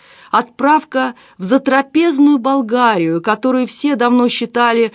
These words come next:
шестнадцатой республикой С С С Р, вызывала бурю эмоций в нашем коллективе.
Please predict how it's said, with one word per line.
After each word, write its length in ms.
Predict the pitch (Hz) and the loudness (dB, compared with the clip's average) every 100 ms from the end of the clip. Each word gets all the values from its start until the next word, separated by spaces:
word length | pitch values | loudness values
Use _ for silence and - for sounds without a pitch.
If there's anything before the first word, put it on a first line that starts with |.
| - | -10
шестнадцатой 800 | - 240 - 240 226 208 - 220 | -10 -8 -2 0 0 -4 -6 -4
республикой 840 | 214 - 240 240 196 196 208 185 - | -4 -6 -4 -4 -4 -6 -4 -4 -4
С 260 | 220 208 | -6 -4
С 160 | 180 175 | -8 -10
С 220 | 160 - | -10 -4
Р, 260 | 269 302 269 - - _ | -4 -4 -8 -16 -20 _
вызывала 600 | 180 202 196 214 214 202 | -4 -2 0 2 2 2
бурю 380 | 196 190 226 196 | 0 -2 0 0
эмоций 600 | 180 190 262 269 - 247 | 0 2 2 2 -2 -6
в 120 | 202 | -4
нашем 420 | 175 175 185 - 180 | -2 -2 -4 -8 -10
коллективе. 800 | 190 170 160 - 165 143 - | -8 -10 -10 -14 -12 -12 -16